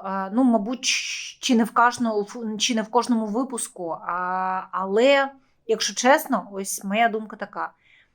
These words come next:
Все це дуже не скоро буде мінятися. Але я дуже сподіваюся, що після війни про це хоча б почнуть говорити. І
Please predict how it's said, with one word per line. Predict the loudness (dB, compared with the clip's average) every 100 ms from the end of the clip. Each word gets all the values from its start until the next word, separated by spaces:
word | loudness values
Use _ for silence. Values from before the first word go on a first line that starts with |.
| _ _
Все | 2 4
це | 4 2
дуже | -2 -4
не | -8
скоро | -2 0 0
буде | -2 -4
мінятися. | -4 -6 -12 -14 -14 _ _ _ _ _ _ _ _ -4 4
Але | 6 8
я | 6
дуже | 2 -4
сподіваюся, | -10 -10 -2 -2 -2 -10 -20 _
що | -12 -10
після | -6 -6 -4
війни | -4 -2 -2 -4 -6 _ _ _ _ _ _ _
про | 0 2
це | 2 0 0
хоча | -2 -6 -2 -4
б | -4
почнуть | -10 -8 -8 -8 -10
говорити. | -10 -4 -4 -4 -8 -18 _ _ _ _ _ _ -10
І | -4 -4 -2 -2